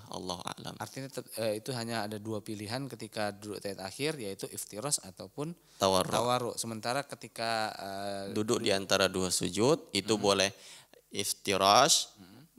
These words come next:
Speaker 1: boleh menegakkan kedua kaki.
Speaker 2: Oh, gitu, Tet. Boleh artinya, Ustaz, ya?
Speaker 1: Boleh, boleh.
Speaker 2: Oke, Ustaz, ada telepon, kita angkat dulu sebentar, Ustaz.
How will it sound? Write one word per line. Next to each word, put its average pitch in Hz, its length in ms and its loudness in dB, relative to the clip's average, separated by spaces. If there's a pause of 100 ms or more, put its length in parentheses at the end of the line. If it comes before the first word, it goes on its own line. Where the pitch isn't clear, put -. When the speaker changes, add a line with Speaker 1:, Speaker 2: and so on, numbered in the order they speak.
(180)
Speaker 1:
boleh 98 340 0
menegakkan 101 640 -2
kedua 95 360 -6
kaki. - 360 -10 (200)
Speaker 2:
Oh, 98 240 -8
gitu, 98 280 -12
Tet. 98 120 -20
Boleh 117 320 -4
artinya, 95 320 -8
Ustaz, 90 160 -6
ya? 87 160 -12
Speaker 1:
Boleh, 90 360 0 (120)
boleh. - 240 -10
Speaker 2:
Oke, 131 160 -2
Ustaz, 156 160 -2
ada 131 240 -2
telepon, 156 480 -6
kita 120 400 -2
angkat 110 200 -10
dulu 107 120 -12
sebentar, 101 280 -14
Ustaz. - 160 -8